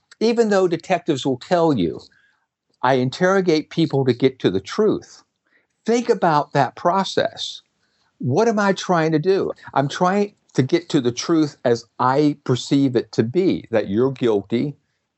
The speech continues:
and that I'm trying to get you to admit to this crime. So I'm looking for a confession. All this stuff about looking for the truth i-, is bogus. I'm looking for a confession to what I think is the truth. So once you get the admission,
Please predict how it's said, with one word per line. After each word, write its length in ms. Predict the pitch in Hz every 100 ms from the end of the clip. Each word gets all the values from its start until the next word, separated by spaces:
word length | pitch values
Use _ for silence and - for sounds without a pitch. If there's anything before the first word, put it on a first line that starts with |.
| -
and 320 | 117 120 113
that 180 | 113 -
I'm 140 | 110
trying 260 | - 113 120
to 60 |
get 200 | 117 107
you 200 | 107 107
to 180 | 101 -
admit 300 | 98 101 90
to 80 | 90
this 180 | 113 -
crime. 380 | 185 196 - - _ - - _ _
So 240 | - 139 139
I'm 180 | 131 135
looking 320 | 160 180 160
for 260 | - 131 123
a 60 |
confession. 580 | 117 110 113 90 - 92
All 160 | 104 139
this 140 | 151
stuff 180 | - 131
about 260 | 131 113 120
looking 260 | 120 113
for 120 | 104
the 80 | 98
truth 480 | 95 - 127 123 117 _ _ _ _ _ - 120
i-, 140 | - _
is 240 | - 135 113
bogus. 560 | 104 110 95 - - -
I'm 180 | 107 110
looking 300 | 123 135 117
for 280 | 123 107 107
a 60 |
confession 580 | - 95 90 101 - 98
to 60 | 98
what 220 | 87 - -
I 180 | 117 135
think 280 | - 104 90
is 140 | 87
the 60 | 85
truth. 360 | - 76 - - _ _ _ _ _ _ _ -
So 360 | 131 110 - - - - - -
once 240 | 139 170
you 80 | 180
get 180 | 151 139
the 140 | 123
admission, 640 | 104 127 156 - 76 87